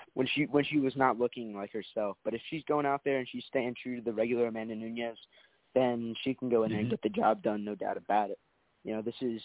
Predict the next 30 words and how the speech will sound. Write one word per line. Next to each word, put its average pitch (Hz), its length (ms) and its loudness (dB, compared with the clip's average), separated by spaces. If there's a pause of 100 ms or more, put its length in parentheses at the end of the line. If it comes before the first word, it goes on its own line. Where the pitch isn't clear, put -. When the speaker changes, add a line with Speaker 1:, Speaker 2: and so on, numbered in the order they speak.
(140)
Speaker 1:
this 113 160 -6
is 123 140 4
Speaker 2:
Yeah. - 80 -4
Speaker 1:
not, 113 300 2 (560)
you 117 80 -2
know, 120 60 -6
this - 100 -10
is 127 80 -4
Juliana 139 380 6 (100)
Pena. 123 280 0
This 113 200 -2
is, 110 220 -4
this 117 100 -2 (100)
should 131 160 2
not 120 300 2
be 113 340 -2 (500)
the 120 100 2
person, 110 600 0
the 110 180 0
fighter 117 300 4
that, 107 220 0
that 107 160 0
knocks, 110 320 -6 (260)
knocks 113 320 -4
her 117 140 0
off 107 180 2
of 92 140 -18
her 98 160 -10
throne. 104 260 -10 (1000)
Um, 95 440 -2